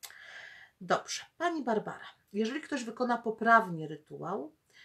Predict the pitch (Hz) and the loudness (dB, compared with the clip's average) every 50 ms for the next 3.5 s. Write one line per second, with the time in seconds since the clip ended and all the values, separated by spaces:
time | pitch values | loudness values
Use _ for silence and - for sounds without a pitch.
0 | - _ - 175 240 262 254 240 233 220 - 220 202 196 196 190 - 208 180 - | -20 _ 0 2 2 4 4 2 0 0 2 2 2 4 2 0 0 -2 -2 -2
1 | 190 175 170 - - - 240 240 - _ 170 170 - - 220 247 294 330 - _ | -6 -8 -8 -6 -4 -4 -4 -4 -6 _ -14 -14 -10 -8 -8 -8 -8 -12 -16 _
2 | _ _ _ 190 185 208 208 180 190 170 160 156 - 170 165 165 160 160 165 - | _ _ _ 0 2 4 4 6 4 4 4 2 0 -4 -6 -6 -8 -10 -12 -12
3 | - - - - - _ - 240 294 - | -14 -14 -14 -16 -14 _ -8 -8 -8 -8